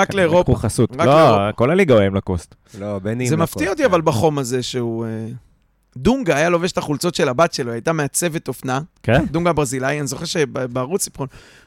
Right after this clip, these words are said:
Speaker 2: והוא היה בא עם חולצות מקושקשות, מכוערות כאלה, למות,
Speaker 1: היה
Speaker 2: ואז
Speaker 1: פרק
Speaker 2: סיפרו
Speaker 1: בסיינפלד הזה, לא עם ה-, היית רואה סיינפלד?
Speaker 2: דונגה.
Speaker 3: ראיתי, אבל אני לא זוכר.
Speaker 1: לא, עם הסוודרים הצבעוניים המוזרים האלה.
Speaker 3: מוכר לי, כן.
Speaker 1: אה, טוב,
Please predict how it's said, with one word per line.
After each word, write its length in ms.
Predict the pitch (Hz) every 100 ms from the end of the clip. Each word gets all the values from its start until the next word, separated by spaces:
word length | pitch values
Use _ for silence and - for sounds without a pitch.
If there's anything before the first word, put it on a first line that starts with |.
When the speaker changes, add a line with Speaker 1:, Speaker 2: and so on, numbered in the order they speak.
| -
Speaker 2:
והוא 260 | 117 143
היה 100 | 160
בא 120 | 175 185
עם 160 | 190
חולצות 560 | - 170 151 - 202 165
מקושקשות, 760 | 165 151 - - 139 - 190
מכוערות 1000 | 165 156 117 139 156 165 156 151 202 226 -
כאלה, 300 | 190 160 147
למות, 300 | 139 156 143
Speaker 1:
היה 100 | 127
Speaker 2:
ואז 100 | 127
Speaker 1:
פרק 140 | 143 156
Speaker 2:
סיפרו 80 | 139
Speaker 1:
בסיינפלד 680 | 139 131 123 151 156 117 92
הזה, 260 | 92 82 98
לא 140 | 117
עם 160 | 131 107
ה-, 800 | 98 95 98 98 98 95 92 92 95 _ _ _ _ -
היית 180 | 107
רואה 160 | 123 143
סיינפלד? 440 | 156 160 180 175 - -
Speaker 2:
דונגה. 600 | 127 202 220 202 151 127
Speaker 3:
ראיתי, 340 | 127 139 175
אבל 120 | 139
אני 160 | 127 120
לא 100 | 123
זוכר. 440 | 117 101 104 85 85 110
Speaker 1:
לא, 80 | 117
עם 120 | 104
הסוודרים 480 | 98 110 117 113 104
הצבעוניים 500 | - 90 98 104 110
המוזרים 500 | 101 98 98 104 98
האלה. 140 | 95 - -
Speaker 3:
מוכר 340 | 98 123 120
לי, 100 | 90
כן. 80 | -
Speaker 1:
אה, 720 | 113 117 113 117 117 113 113 110 -
טוב, 180 | 147